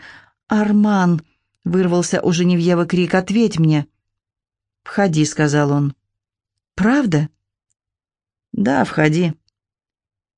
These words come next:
Она приготовилась к худшему. Арман решил показать ей своё лицо, чтобы обескуражить, доказать, что между ними ничего уже быть не может. Или же он просто хочет её видеть?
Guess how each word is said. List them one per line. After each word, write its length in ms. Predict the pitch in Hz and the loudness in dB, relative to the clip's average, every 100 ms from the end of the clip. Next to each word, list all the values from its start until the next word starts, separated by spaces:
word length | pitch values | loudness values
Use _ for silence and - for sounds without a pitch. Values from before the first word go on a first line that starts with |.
| _ _ _ _ _ _ _ | _ _ _ _ _ _ _
Она 440 | - 180 190 180 175 | -4 0 2 0 0
приготовилась 680 | 185 170 175 185 180 175 | 0 0 0 0 0 -2
к 100 | - | -6
худшему. 640 | - 208 190 - 151 147 151 _ _ _ _ _ - - | -8 -6 -4 -2 0 0 -2 _ _ _ _ _ -20 -8
Арман 480 | - 165 170 180 180 | -2 0 2 2 0
решил 360 | - 170 - 175 | 0 -2 -2 -4
показать 440 | 165 175 175 180 | -2 0 0 0
ей 120 | 180 165 | -2 -2
своё 320 | 170 170 170 | 0 0 0
лицо, 420 | 170 - 226 220 | -2 -4 -2 -2
чтобы 500 | 208 175 160 165 160 - - - | -2 -2 0 0 -2 -10 -18 -4
обескуражить, 920 | 170 156 - 170 202 233 220 214 - _ _ _ _ - | -2 -2 -2 0 2 2 0 -4 -10 _ _ _ _ -6
доказать, 720 | 156 156 170 165 196 214 180 | -4 0 0 0 0 0 -2
что 200 | - 170 | -2 -2
между 300 | 175 156 170 | 0 0 0
ними 520 | 190 240 208 160 156 _ _ _ _ _ | 2 4 4 2 -2 _ _ _ _ _
ничего 500 | 208 202 - 185 185 | -2 -2 -2 0 0
уже 200 | 170 156 | 0 0
быть 220 | 151 156 165 | 0 0 2
не 100 | 160 | 2
может. 440 | 151 147 139 _ _ _ _ _ - | 2 0 -6 _ _ _ _ _ -6
Или 180 | 143 147 | -2 0
же 140 | 165 | 0
он 140 | 160 156 | 0 0
просто 420 | 165 170 - 160 | 0 -2 -2 -4
хочет 380 | - 165 165 160 | -2 -2 -4 0
её 320 | 160 156 160 | 0 2 0
видеть? 480 | 165 254 190 - | 0 0 0 -4